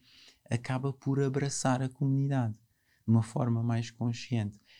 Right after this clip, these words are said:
E então a noção da comunidade ganha um poder incrível, porque se cada indivíduo tiver essa consciência, eh, muito pessoal da val-, de, da valorização dele próprio, do valor que ele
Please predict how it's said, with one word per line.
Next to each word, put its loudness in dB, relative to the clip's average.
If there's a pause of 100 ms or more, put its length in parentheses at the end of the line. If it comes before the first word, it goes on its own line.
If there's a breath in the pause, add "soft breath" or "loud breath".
(280 soft breath)
E 8
então 4
a 6
noção 4
da 0
comunidade 0
ganha 4
um -2
poder 0
incrível, 0 (500)
porque 0
se 0
cada 2
indivíduo 0 (260)
tiver -2
essa -4
consciência, 0 (440 soft breath)
eh, 2
muito 2
pessoal 0
da 0
val-, 4
de, -2 (400)
da 0
valorização 0
dele 0
próprio, -4
do -2
valor 0
que -4
ele -2